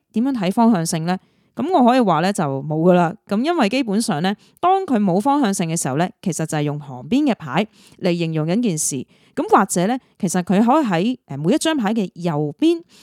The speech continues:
就係作為左邊嘅牌形容詞啊嘛。咁相對呢，佢就係一個形容詞，rather than 係講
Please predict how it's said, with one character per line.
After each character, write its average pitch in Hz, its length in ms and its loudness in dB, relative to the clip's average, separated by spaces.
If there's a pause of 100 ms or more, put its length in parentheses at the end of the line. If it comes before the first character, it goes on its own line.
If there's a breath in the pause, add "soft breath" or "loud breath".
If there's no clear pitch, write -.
就 - 100 -4
係 180 120 2
作 196 160 0
為 139 240 -4
左 143 360 -4
邊 285 240 0
嘅 - 20 2
牌 190 220 2
形 160 120 -4
容 120 100 -6
詞 - 200 -8
啊 143 60 -4
嘛。 165 160 -2 (240 soft breath)
咁 214 140 -2
相 320 280 0
對 190 200 -2
呢， 208 140 -2
佢 185 140 -2
就 160 120 -4
係 160 200 -2
一 233 80 -2
個 160 160 -2
形 165 220 -4
容 143 180 -8
詞， 143 400 -8
rather 254 540 -2
than 135 240 -8
係 156 160 -6
講 147 160 -6